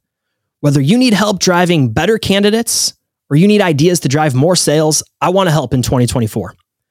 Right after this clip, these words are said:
So you go to bit ly slash insights. That's B I T dot L Y slash insights thirty. All right, back to the show.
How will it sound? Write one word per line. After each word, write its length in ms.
So 120
you 40
go 80
to 60
bit 260
ly 200
slash 540
insights. 420
That's 240
B 300
I 180
T 380
dot 300
L 220
Y 420
slash 580
insights 720
thirty. 400
All 80
right, 140
back 180
to 60
the 60
show. 220